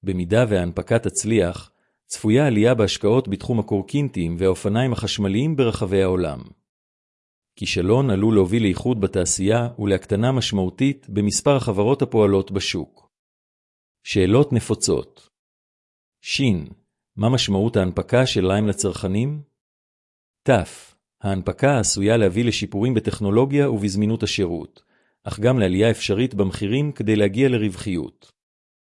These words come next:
שין, איך תשפיע ההנפקה על השוק הישראלי? תף, הצלחה עשויה לעורר השקעות נוספות בסטארט-אפים ישראלים בתחום המוביליטי, בעוד כישלון עלול להקשות על גיוס הון.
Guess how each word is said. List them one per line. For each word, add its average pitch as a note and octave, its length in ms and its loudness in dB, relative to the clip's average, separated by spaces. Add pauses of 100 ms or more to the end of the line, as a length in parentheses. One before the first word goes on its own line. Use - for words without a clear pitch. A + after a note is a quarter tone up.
(400)
שין, G#2+ 420 0 (560)
איך A#2 140 0
תשפיע A2+ 480 2
ההנפקה G2 520 0
על G#2+ 80 2
השוק G#2 260 -2
הישראלי? F#2 640 -2 (1000)
תף, - 560 -2 (260)
הצלחה G2+ 460 2
עשויה G#2 380 4
לעורר G#2+ 240 6
השקעות G#2 380 2
נוספות A2 480 0
בסטארט-אפים G#2+ 640 0
ישראלים G#2 500 0
בתחום B2+ 280 -2
המוביליטי, G2 720 -2 (440)
בעוד A2+ 320 2
כישלון A2+ 560 0
עלול B2 360 2
להקשות D3 500 0
על A#2+ 140 -2
גיוס G#2 400 0
הון. E2 200 -4